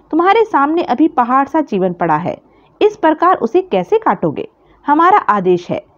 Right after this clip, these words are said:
कि तुम दूसरा विवाह कर लो।" "दूसरा विवाह?" "हाँ, दूसरा विवाह, तभी तुम सोनाली की यादों से मुक्ति पा सकोगे, अन्यथा नहीं।"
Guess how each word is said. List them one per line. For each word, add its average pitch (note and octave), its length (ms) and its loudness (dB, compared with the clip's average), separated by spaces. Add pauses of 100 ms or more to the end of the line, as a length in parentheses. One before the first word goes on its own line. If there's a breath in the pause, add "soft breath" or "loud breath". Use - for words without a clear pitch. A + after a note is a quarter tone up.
(120)
कि E4 80 2
तुम G#4 240 0
दूसरा A3 320 2
विवाह D#4+ 240 2
कर F3+ 180 -4
लो।" - 240 -6 (480)
"दूसरा G3+ 400 0
विवाह?" B3+ 280 2 (600)
"हाँ, G#3+ 440 -2 (240)
दूसरा D#4+ 320 2
विवाह, F3 280 0 (420 soft breath)
तभी F#4 240 4
तुम G4+ 220 0
सोनाली B3 440 2
की D#4 180 2
यादों G3+ 280 0
से D#4+ 160 -2
मुक्ति A3+ 340 -2
पा F#3+ 200 -2
सकोगे, E3+ 460 -6 (340 soft breath)
अन्यथा C#4+ 420 -2
नहीं।" G#3 320 -4